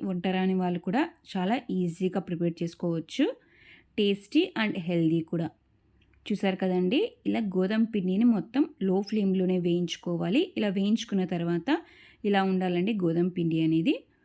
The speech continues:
ఇలా వేయించుకున్న తర్వాత ఇందులోకి హాఫ్ కప్ వరకు తురిమిన బెల్లం తీసుకుంటున్నాను. ఒక కప్పు గోధుమ పిండికి హాఫ్ కప్ వరకు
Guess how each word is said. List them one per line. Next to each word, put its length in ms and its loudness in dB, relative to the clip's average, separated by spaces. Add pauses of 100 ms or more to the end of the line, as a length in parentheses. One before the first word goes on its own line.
(200)
ఇలా 140 2
వేయించుకున్న 540 2
తర్వాత 460 0 (260)
ఇందులోకి 520 0 (440)
హాఫ్ 280 0
కప్ 260 -6
వరకు 340 -2 (200)
తురిమిన 360 2 (440)
బెల్లం 360 2
తీసుకుంటున్నాను. 800 2 (580)
ఒక 200 -2
కప్పు 300 -4
గోధుమ 340 2
పిండికి 480 0 (160)
హాఫ్ 280 -4
కప్ 260 -6
వరకు 320 -2